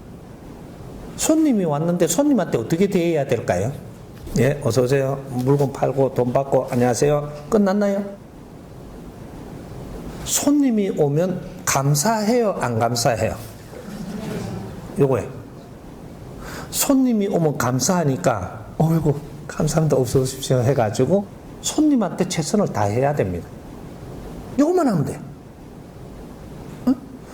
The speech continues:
그거 하면서 공부를 하다가 보니까 요 안에서 오늘 손님한테 최선을 다하고 가시고 나니까 오늘 손님이 많이 없지만 오늘 내가 공부한 게 있을까, 인가?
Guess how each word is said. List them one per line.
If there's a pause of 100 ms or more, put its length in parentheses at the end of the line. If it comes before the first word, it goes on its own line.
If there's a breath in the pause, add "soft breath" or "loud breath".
(180 loud breath)
그거
하면서
공부를
하다가
보니까
요
안에서
오늘
손님한테
최선을
다하고
가시고
나니까 (280 loud breath)
오늘
손님이
많이
없지만
오늘
내가
공부한
게
있을까,
인가?